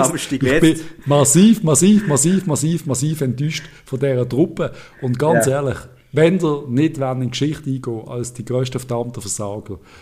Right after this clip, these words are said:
Speaker 2: und das wäre der. Und wir reden nicht vom F C Bayern und A C B. Haben wir alles mitgemacht, haben wir die Älteren von uns, haben wir ich.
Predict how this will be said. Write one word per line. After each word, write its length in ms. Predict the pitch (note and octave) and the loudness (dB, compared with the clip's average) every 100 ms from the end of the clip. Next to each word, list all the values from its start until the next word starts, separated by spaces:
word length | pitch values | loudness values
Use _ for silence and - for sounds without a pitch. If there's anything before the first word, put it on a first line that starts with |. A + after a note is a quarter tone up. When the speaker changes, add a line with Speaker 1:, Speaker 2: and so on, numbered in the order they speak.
| - _ | -20 _
Speaker 2:
und 380 | D3 C3 B2 B2+ | 2 2 2 -4
das 160 | B2+ - | -6 -2
wäre 320 | B2+ C#3 C3+ | -2 -2 -4
der. 460 | A#2+ F#2 - - C#3 | -6 -10 -14 -6 -2
Und 220 | C3 B2 | 0 0
wir 100 | C#3 | 0
reden 240 | E3+ E3+ | 0 -2
nicht 100 | F3 | -4
vom 120 | D3+ C#3 | -4 -2
F 140 | D3+ | -2
C 80 | - | -2
Bayern 180 | C3 B2+ | -4 -2
und 80 | A#2+ | -4
A 140 | B2 | -6
C 120 | - - | -8 -8
B. 180 | G2+ | -8
Haben 140 | F#2+ C#3 | -6 -2
wir 80 | F3+ | 0
alles 300 | G#3+ A#3 G3 | 0 -2 -4
mitgemacht, 480 | A#3 A#3+ A3 - F3 | -4 -4 -6 -6 -8
haben 100 | C#3 | -6
wir 40 | |
die 100 | C3 | -4
Älteren 280 | D3 F3 C#3+ | -4 -4 -4
von 180 | C#3+ D#3+ | -2 -4
uns, 120 | D3+ | -6
haben 180 | A2+ A2+ | -8 -4
wir 140 | |
ich. 60 | D#3+ | -4